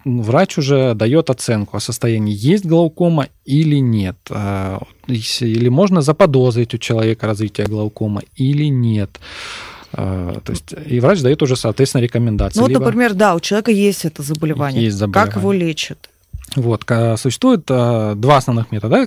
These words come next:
Speaker 1: Основной — это, конечно, консервативно. То есть глаукома — это не то заболевание, с которым надо ложиться и умирать. Все, панику поднимают люди: «Я ослепну, зачем мне вообще капать капли, смысл?»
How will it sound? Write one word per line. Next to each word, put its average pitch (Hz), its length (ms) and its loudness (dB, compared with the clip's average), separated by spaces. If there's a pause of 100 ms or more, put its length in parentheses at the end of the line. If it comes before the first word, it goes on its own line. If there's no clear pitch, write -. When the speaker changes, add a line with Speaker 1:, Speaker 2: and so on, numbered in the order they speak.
(160)
Speaker 1:
Основной — 247 360 0
это, 147 100 2
конечно, 165 380 0
консервативно. 120 720 -2 (360)
То 127 60 -8
есть 120 60 0
глаукома — 214 360 4
это 190 120 0
не 190 100 2
то 190 160 2
заболевание, 139 480 2
с - 60 -6
которым 135 280 0
надо 139 240 2
ложиться 120 440 -2
и 123 40 2
умирать. 120 360 0
Все, 101 360 -6 (460)
панику 123 320 0
поднимают 160 540 -2
люди: 139 180 -2
«Я 127 220 4
ослепну, 165 880 0
зачем 120 320 -2
мне 110 100 0
вообще 110 180 -6
капать 110 340 -4
капли, 175 300 0
смысл?» 120 720 -2